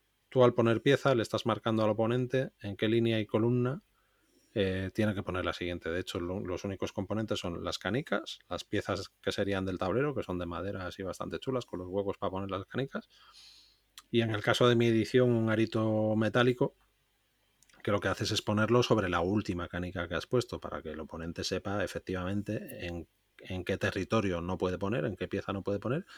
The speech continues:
y en qué columna y fila sí debe de poner. Tan sencillo como eso. Luego tiene un par de, mm,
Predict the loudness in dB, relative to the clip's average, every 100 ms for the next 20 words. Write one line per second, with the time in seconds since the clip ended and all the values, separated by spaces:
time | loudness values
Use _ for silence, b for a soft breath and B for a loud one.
0 | B B B _ -8 -6 -2 -2 2 2
1 | 4 2 2 -2 -2 0 0 -4 -8 -4
2 | -2 -2 -6 -8 -8 -10 -14 b b b
3 | b b b b _ _ _ _ _ _
4 | _ _ _ -4 0 2 2 2 4 6
5 | 8 6 6 6 8 8 8 8 8 8
6 | 6 8 8 8 8 6 4 4 2 0
7 | 0 -2 -4 -6